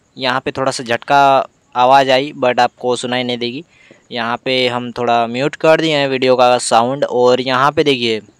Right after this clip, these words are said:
ये रुक चुकी है, धीरे धीरे ये रुक जाएगी। यहाँ पे थोड़ी स्पीड से ही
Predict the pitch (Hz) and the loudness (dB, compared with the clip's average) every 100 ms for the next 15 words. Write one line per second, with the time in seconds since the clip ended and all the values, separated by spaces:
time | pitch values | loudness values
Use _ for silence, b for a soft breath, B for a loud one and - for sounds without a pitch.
0 | - 120 143 156 151 _ 123 135 135 - | -18 -4 -2 -2 -4 _ -6 -4 -4 -8
1 | 120 - 117 110 107 107 123 139 147 151 | -14 -12 -8 -6 -6 -6 -4 0 0 4
2 | 147 147 156 139 131 147 202 b b b | 4 2 2 2 2 0 -10 b b b
3 | b b _ _ 123 123 127 - 135 127 | b b _ _ -10 -6 -6 -4 -4 -4
4 | 131 127 127 - 147 147 143 147 | -4 -4 -6 -6 -6 -6 -4 -4